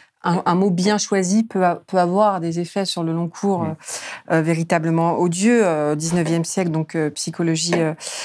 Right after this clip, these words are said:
Speaker 1: euh, psychologie de la foule. Donc vous racontez cette, cette aimant-, aimantation des débats vers des postures et des thèmes d'extrême droite dans les espaces publics qui gangrènent les deux camps. Euh, vous présentez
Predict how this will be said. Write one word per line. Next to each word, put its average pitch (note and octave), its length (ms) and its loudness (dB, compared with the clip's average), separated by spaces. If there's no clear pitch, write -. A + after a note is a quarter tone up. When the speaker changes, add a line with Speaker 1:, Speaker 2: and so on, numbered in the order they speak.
Speaker 1:
euh, F#3 180 4
psychologie G3 560 0
de F#3 60 2
la G3+ 80 4
foule. D4 180 2
Donc B3 140 4
vous G3 100 -2
racontez G3 460 0
cette, A3 260 -2
cette - 240 -2
aimant-, F#3 320 2
aimantation F#3 540 2
des F3+ 100 2
débats G3 520 4
vers F3+ 140 -2
des E3 120 -2
postures F3 340 -6
et E3 80 2
des D3 120 -2
thèmes C4+ 260 2
d'extrême B3+ 380 2
droite G#3 280 0
dans F3+ 120 0
les D#3+ 140 0
espaces D#3+ 300 -2
publics C4+ 340 2
qui - 200 2
gangrènent F#3 480 2
les D3+ 100 0
deux D3 120 0
camps. B3 320 0
Euh, F#3 400 6
vous A#3 460 4
présentez A#3 520 2